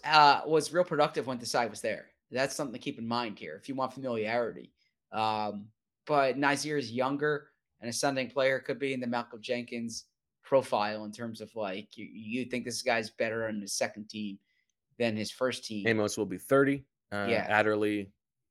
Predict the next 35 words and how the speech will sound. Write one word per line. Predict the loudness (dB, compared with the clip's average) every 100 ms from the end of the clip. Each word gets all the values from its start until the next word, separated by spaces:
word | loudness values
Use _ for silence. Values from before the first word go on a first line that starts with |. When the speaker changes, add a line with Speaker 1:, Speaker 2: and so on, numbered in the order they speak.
| _ _ _ _ -8
Speaker 2:
twenty-six. | -6 -4 -8 -12 -20 _ _
Speaker 1:
Adderley, | -2 0 2 4
a |
local | 4 2 0
guy. | 4 6 6 0 -12 _ _
Uh, | -8 -6 -6 -8 -12 _ _ _ _ _ _ _
yeah, | 0 2 2 -4 -4
bring | -2
him | 4
back | 6 6
home. | 6 6 6 2 -6 _ _
The | -4
Eagles | -2 2
had | 0
some | -2
success | -8 -2 0 -2
with | -2
that | -2 -2
last | -4 -6 -4
year, | -4 -4
so | -2
I'm | -2 0
going | 0 2 0
Nazir | -2 -2 2
Adderley. | 4 4 4
One | 2 2
thing | 2
I | 2
do | 2
wanna | 0 2
add | 2 2 -4
here, | -6 -6 -8 -20 -20 _ 2
uh, | 10 10 12 6 2 -12 -20 _
the, | 2 4 4 0 -8 -20 _ _ _
the | 2 2 0